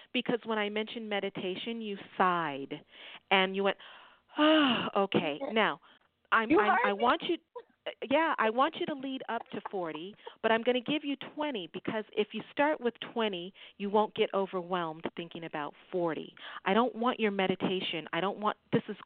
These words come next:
Speaker 1: quiet reflection. Let's call it that. I don't want you to become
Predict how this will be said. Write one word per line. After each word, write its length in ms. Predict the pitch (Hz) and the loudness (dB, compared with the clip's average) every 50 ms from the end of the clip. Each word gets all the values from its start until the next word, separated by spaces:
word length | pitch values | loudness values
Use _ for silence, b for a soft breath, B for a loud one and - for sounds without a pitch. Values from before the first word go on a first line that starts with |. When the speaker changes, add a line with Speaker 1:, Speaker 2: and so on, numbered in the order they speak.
| - - - | -16 -6 0
Speaker 1:
quiet 320 | 220 208 208 214 208 - | 0 2 2 2 0 -2
reflection. 600 | 180 180 - - - 170 151 - - 139 127 135 | -4 -8 -8 -4 -4 -4 -4 -4 -6 -8 -8 -8
Let's 160 | 156 185 - - | -8 -8 -8 -4
call 220 | - 220 202 196 190 | 0 2 2 2 2
it 100 | - - - | 0 0 -2
that. 260 | 180 151 131 - - - B B B B B B B - | -2 -2 -2 -2 -6 -10 B B B B B B B 4
I 100 | 196 196 | 6 6
don't 220 | 202 202 - - | 6 4 2 0
want 260 | 190 196 202 202 - - | 0 2 2 2 2 0
you 140 | - 190 185 | -4 -4 -2
to 80 | 180 175 | -2 -2
become 540 | - 180 - - - 180 170 165 160 160 | -4 -2 -2 -2 -2 0 -2 -4 -4 -6